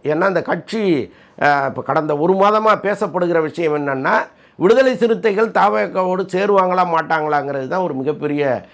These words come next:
அஹ், விஷயமா இங்க பேசப்பட்டுக்கிட்டு இருக்கு. அது கட்சிக்கு நல்லது இல்ல. எல்லாரையும் அவர் எப்படி கூப்பிட்டாரோ அதே மாதிரி விடுதலை சிறுத்தைகளை கூப்பிட்டுருக்கிறாரு. அவ்வளவுதான். கூட்டணிக்கு யாரெல்லாம் தயாரா இருக்காங்களோ என்னோட வாங்க, என்னை தலைமையேற்று வாங்கங்கிறது தான்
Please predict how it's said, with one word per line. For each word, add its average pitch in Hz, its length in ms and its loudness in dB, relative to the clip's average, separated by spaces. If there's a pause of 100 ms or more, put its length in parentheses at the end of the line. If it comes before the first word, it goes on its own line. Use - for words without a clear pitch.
(180)
அஹ், 135 200 4
விஷயமா 165 440 2
இங்க 139 300 -2
பேசப்பட்டுக்கிட்டு 135 580 -2
இருக்கு. 123 260 -4
அது 160 340 -2
கட்சிக்கு 143 760 -4 (180)
நல்லது 165 420 4
இல்ல. 139 440 0
எல்லாரையும் 190 640 2
அவர் 196 200 2
எப்படி 175 280 0
கூப்பிட்டாரோ 147 500 -2
அதே 180 240 -2
மாதிரி 185 380 -2 (280)
விடுதலை 233 400 4
சிறுத்தைகளை 165 460 -4
கூப்பிட்டுருக்கிறாரு. 117 640 -8
அவ்வளவுதான். 131 440 -2 (380)
கூட்டணிக்கு 196 540 2
யாரெல்லாம் 185 480 4
தயாரா 185 340 2
இருக்காங்களோ 160 380 -2
என்னோட 180 340 2
வாங்க, 165 280 -2
என்னை 190 220 -2
தலைமையேற்று 165 600 0
வாங்கங்கிறது 151 540 -2
தான் 135 240 0